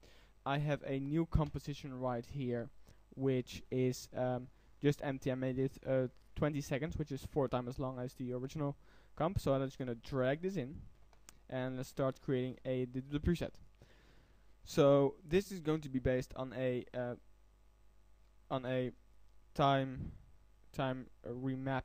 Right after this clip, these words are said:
pre-, um, expression. So go ahead, right click, time, enable time remapping, and there we go. Let's, uh, go ahead, and when we just extend this,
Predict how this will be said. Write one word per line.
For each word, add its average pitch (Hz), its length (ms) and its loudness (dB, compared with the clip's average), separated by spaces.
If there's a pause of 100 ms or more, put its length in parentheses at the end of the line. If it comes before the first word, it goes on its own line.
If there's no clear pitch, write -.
(1080)
pre-, - 180 -4
um, 123 320 0 (180)
expression. 156 460 0
So 131 280 -2 (120)
go 131 100 2
ahead, 123 140 0
right 151 180 2
click, 139 300 -4
time, 131 320 0 (320)
enable 131 300 2
time 135 240 0
remapping, 131 360 -2 (720)
and 127 200 -4
there 123 100 2
we 127 80 0
go. 143 140 4
Let's, - 440 0
uh, 120 280 0 (240)
go 131 120 0
ahead, 131 340 -2
and 127 260 -6
when 127 120 -4
we 123 120 -2
just 127 280 -4 (100)
extend 151 460 -4
this, - 300 -4